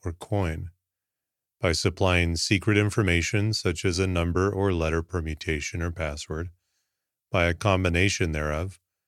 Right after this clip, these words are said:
or it may only be able to be opened from one side, such as a door chain. A key is a device that is used to operate a lock, to lock or unlock it.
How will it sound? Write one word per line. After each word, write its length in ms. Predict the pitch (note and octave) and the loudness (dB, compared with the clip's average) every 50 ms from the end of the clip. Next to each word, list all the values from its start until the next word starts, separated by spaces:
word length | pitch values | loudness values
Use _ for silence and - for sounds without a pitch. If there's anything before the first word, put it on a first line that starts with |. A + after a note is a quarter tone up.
| _ _ _ _ _ _ _ _ _ _ _ _ | _ _ _ _ _ _ _ _ _ _ _ _
or 180 | - G#2 F#2+ G2 | 2 4 4 4
it 100 | G2 F2+ | 4 4
may 220 | F#2 F#2+ F#2+ F#2+ | 4 6 6 6
only 320 | F#2+ F2+ F2 F#2 F#2+ G2 F#2 | 6 4 2 2 2 2 2
be 240 | E2 D#2 E2+ E2 E2 | 2 2 2 2 2
able 220 | D#2+ D#2 E2+ E2 | 2 0 -2 -4
to 160 | - - F#2+ | -4 -4 -4
be 180 | E2 E2+ E2 D#2+ | -2 0 0 2
opened 440 | D#2 D#2 D2+ - - E2+ E2 E2 - | 2 0 0 -2 -4 -4 -4 -4 -4
from 240 | - E2+ E2 D#2+ | -4 -4 -2 -2
one 240 | D#2+ E2+ E2+ E2 D#2 | -2 -2 -2 -2 -2
side, 520 | - - - G2+ F#2+ F#2 F2 E2 E2 D#2+ D#2+ | -4 -4 -2 0 2 2 2 2 0 -2 -4
such 280 | - - E2 - - | -6 -6 -6 -6 -6
as 120 | F2 D#2 E2 | -6 -4 -4
a 60 | D#2+ | -4
door 320 | D2 D#2+ E2 E2 E2+ E2+ | -4 -2 -2 -2 -2 -2
chain. 440 | E2 - - D#2+ D2 D2 D2 D2 C#2+ - _ _ _ _ _ _ _ _ _ _ _ _ _ _ _ _ _ _ _ _ _ _ _ _ _ _ _ _ - | -4 -4 -6 -6 -6 -6 -8 -12 -14 -16 _ _ _ _ _ _ _ _ _ _ _ _ _ _ _ _ _ _ _ _ _ _ _ _ _ _ _ _ -2
A 120 | F#2+ F2 | -2 -2
key 500 | F2 - - - C3+ A#2+ G#2+ G2 G2 G2+ | -2 -4 0 4 6 6 8 8 8 8
is 220 | A2+ A2 G2+ F2 F#2 | 6 6 4 2 2
a 80 | G2 | 2
device 540 | E2+ F#2+ F2 E2 F2 F2 F2 G2 G2 F#2+ - | 2 2 4 4 6 6 6 4 4 2 0
that 120 | - G2 F2+ | 0 2 2
is 240 | F2 E2+ D2+ D#2+ | 2 2 2 0
used 380 | E2+ F2 F2+ F#2 F2+ E2+ - - | 0 2 2 2 0 -2 -4 -4
to 240 | - F#2+ F2+ F#2+ - - | -4 -4 -4 -2 0 0
operate 460 | G#2+ A2 - - F2+ E2 D#2 D#2 D2+ - | 0 0 0 0 0 0 0 0 -2 -4
a 80 | F2+ E2 | -6 -4
lock, 480 | D2+ D2+ D2+ C#2+ C2 C#2+ - _ _ _ _ _ _ | -4 -2 -4 -4 -6 -8 -12 _ _ _ _ _ _
to 180 | - - E2+ | -6 -4 -2
lock 400 | D#2+ D#2+ D#2+ D#2+ F2 F#2+ F#2 - | -2 0 0 0 0 -2 -4 -4
or 220 | - F2+ F2 F2 E2+ | -4 -4 -4 -2 -2
unlock 420 | F2 E2 E2 E2+ F#2 F2 E2 - | -4 -2 -2 0 -2 -2 -2 -6
it. 140 | D#2 C#2+ - | -8 -10 -10